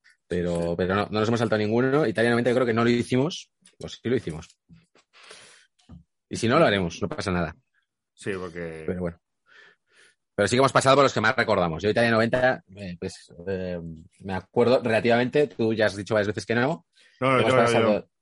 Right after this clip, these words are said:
Speaker 2: Es que yo en
Speaker 1: hemos
Speaker 2: Italia
Speaker 1: pasado ya.
Speaker 2: noventa tenía seis años, tío. Seis años. Yo
Speaker 1: Claro,
Speaker 2: en
Speaker 1: tenía ocho.
Speaker 2: Claro.
Speaker 1: Pero, claro, ese año hice la comunión, por ejemplo. Entonces, algo, algo me acuerdo, pero poco.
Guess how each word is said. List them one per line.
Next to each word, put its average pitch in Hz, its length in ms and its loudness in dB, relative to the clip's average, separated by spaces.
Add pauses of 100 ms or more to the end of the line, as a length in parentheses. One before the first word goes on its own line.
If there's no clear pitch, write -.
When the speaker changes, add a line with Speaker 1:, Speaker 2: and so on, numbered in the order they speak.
(360)
Speaker 2:
Es - 80 -20
que 135 80 -2
yo 135 60 2
en 151 80 4
Speaker 1:
hemos 165 60 4
Speaker 2:
Italia 139 160 4
Speaker 1:
pasado 113 100 4
ya. - 60 4
Speaker 2:
noventa 165 420 0
tenía 160 500 -4
seis - 580 -10
años, 131 300 -8
tío. 120 140 -10
Seis 123 240 -10
años. 151 420 -8 (920)
Yo 123 200 -2
Speaker 1:
Claro, 127 140 4
Speaker 2:
en 95 60 2
Speaker 1:
tenía 110 180 4
ocho. 90 380 0 (100)
Speaker 2:
Claro. 92 140 -8
Speaker 1:
Pero, 90 280 0
claro, 98 180 0 (100)
ese 113 160 0
año 127 120 2
hice 135 160 0
la 131 80 2
comunión, 101 460 -2
por 98 100 -6
ejemplo. 87 380 -10 (1900)
Entonces, 95 840 -2
algo, 98 240 -2
algo 120 320 2
me 123 60 2
acuerdo, 123 300 2
pero 104 160 2
poco. 95 240 -6